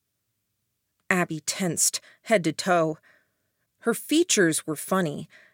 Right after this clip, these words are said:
as if drawn by an artist who didn't quite have a strong grasp of human proportions, or who had drawn every part of her face in isolation from the rest. Normally, he found himself looking past it,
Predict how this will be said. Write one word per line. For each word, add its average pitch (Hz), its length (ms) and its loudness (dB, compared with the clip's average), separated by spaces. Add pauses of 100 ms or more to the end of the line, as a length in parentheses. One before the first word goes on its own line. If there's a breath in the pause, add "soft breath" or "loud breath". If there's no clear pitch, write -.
as 180 180 2
if 180 160 2
drawn 190 380 4
by 175 100 6
an 165 160 2
artist 170 480 4
who 190 160 0
didn't 285 500 -2
quite 220 540 0
have 175 180 0
a 156 60 0
strong 165 480 2
grasp 170 480 4
of 156 100 -6
human 165 320 -2
proportions, 156 800 -2 (320 loud breath)
or 175 320 6
who 185 160 4
had 170 140 6
drawn 180 420 4
every 170 360 4
part 226 340 4
of 165 100 0
her 160 120 -2
face 165 380 0
in 165 80 0
isolation 160 640 2
from 151 220 -4
the 151 100 -4
rest. - 520 2 (560)
Normally, 190 520 4
he 165 100 -2
found 165 280 4
himself 160 460 0
looking 147 260 -6
past 214 420 2
it, - 160 -4